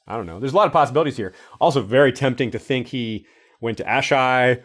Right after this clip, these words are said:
or the, the Thousand Islands, basically places that his father went. On the other hand, that might be the opposite way to think about it. Maybe he wanted to go to all the places his father didn't go, that he wanted to go. His father was,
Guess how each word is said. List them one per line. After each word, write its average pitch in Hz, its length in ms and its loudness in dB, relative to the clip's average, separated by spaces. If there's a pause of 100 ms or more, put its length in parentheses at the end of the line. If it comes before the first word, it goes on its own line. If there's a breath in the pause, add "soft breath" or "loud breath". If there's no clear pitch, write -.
(340 soft breath)
or 92 960 -8
the, 87 280 -14
the 98 180 -18
Thousand 101 380 -8
Islands, 143 560 0
basically 110 500 -4 (160)
places 151 280 2
that 143 100 2
his 123 80 -2
father 127 300 2
went. 78 200 -12 (280)
On 110 80 -8
the 127 80 0
other 190 200 4
hand, 104 360 -8 (760 soft breath)
that 160 240 2
might 165 140 2
be 151 100 2
the 139 140 4
opposite 160 420 4
way 131 140 4
to 107 40 -2
think 226 160 2
about 101 260 -6
it. 104 60 -12
Maybe 175 320 2
he 165 140 -2
wanted 147 340 2
to 160 60 2
go 139 300 4
to 160 80 4
all 143 180 6
the 160 60 0
places 147 460 2
his 147 140 -2
father 143 400 2
didn't 185 520 0
go, 101 420 -6 (420 soft breath)
that 123 180 2
he 131 100 -4
wanted 143 340 0
to 117 60 -4
go. 95 100 -10
His 90 100 -12
father 131 260 2
was, 113 160 -4